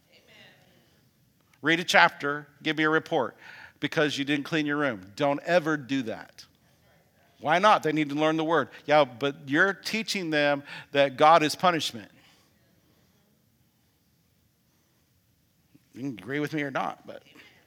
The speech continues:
Speaker 2: I'm telling you. Hallelujah. Wow, we're just having lots of fun tonight. It's good. Um,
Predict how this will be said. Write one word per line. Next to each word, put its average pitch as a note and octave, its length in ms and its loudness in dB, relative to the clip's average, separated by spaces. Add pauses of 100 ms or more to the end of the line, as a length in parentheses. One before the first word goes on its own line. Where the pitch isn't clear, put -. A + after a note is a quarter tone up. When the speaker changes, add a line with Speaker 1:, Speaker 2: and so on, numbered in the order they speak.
(400)
Speaker 2:
I'm C#3 140 -10
telling D3 340 -4
you. - 80 -20 (1500)
Hallelujah. D3+ 1000 0
Wow, E3+ 260 -2
we're D3 140 -6
just D3+ 220 -8
having B2 200 -8
lots B2 200 -10
of B2+ 80 -12
fun D#3 280 -8
tonight. G#2 360 -16 (1160)
It's E3 220 -4
good. C#3 520 -10 (1120)
Um, D3 640 0